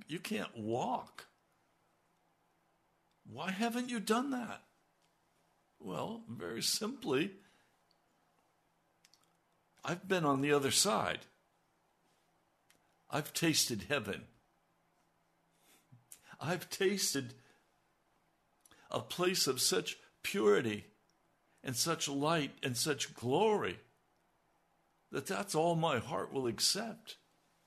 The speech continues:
I will not accept nascent evil in my life, and I have. I'm not, you know, let's, let's say it straight. I have accepted nascent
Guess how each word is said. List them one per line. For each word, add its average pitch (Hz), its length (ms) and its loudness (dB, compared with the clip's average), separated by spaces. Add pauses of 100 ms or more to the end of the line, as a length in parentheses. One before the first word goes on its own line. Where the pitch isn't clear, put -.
(1080)
I 170 160 0
will 214 180 6
not 185 280 0
accept - 720 0
nascent 160 580 2
evil 170 460 -2
in 135 160 -4
my 139 180 2
life, 185 600 -2 (360)
and 139 180 -4
I 135 120 0
have. 107 500 -4 (1300)
I'm - 140 -10
not, 80 280 -6 (1300)
you - 160 -10
know, 101 140 -6
let's, 165 400 -6
let's 170 200 -6
say 196 180 2
it 180 140 -4
straight. 185 500 0 (440)
I 170 280 2
have 180 420 0
accepted 165 720 2
nascent 151 560 0